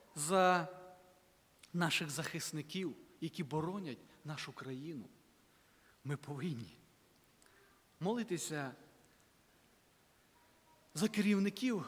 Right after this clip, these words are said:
нашої держави, щоб Бог їм давав мудрості. Ми повинні також молитися за наші сім'ї, за наших близьких і рідних,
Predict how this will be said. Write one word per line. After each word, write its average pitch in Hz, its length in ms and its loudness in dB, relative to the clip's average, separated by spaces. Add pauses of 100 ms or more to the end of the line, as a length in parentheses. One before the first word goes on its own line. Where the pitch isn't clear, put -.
нашої 165 400 -4
держави, 143 680 -6
щоб 175 300 0
Бог 226 180 -8
їм 202 140 0
давав 170 460 -6
мудрості. 170 640 -10 (3000)
Ми 208 140 12
повинні 233 360 8
також 214 380 -2
молитися 208 720 0 (540)
за 165 180 -2
наші 151 300 -2
сім'ї, 160 600 -4 (1300)
за 165 160 0
наших 185 340 -2
близьких 185 540 -2
і 180 80 0
рідних, 165 540 -6